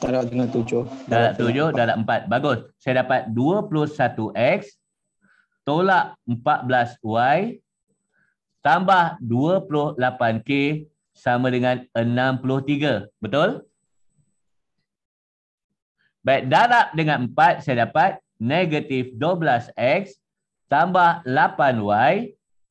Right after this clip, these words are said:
Speaker 2: Sini, tambah dua puluh lapan K sama dengan lima puluh dua. Okey.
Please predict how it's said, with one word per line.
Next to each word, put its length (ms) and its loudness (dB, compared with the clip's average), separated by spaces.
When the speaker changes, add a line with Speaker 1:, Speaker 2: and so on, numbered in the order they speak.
Speaker 2:
Sini, 560 -2
tambah 540 4
dua 260 2
puluh 160 2
lapan 480 0
K 380 -2
sama 320 0
dengan 400 -2
lima 480 -2
puluh 400 -4
dua. 320 -4
Okey. 400 -4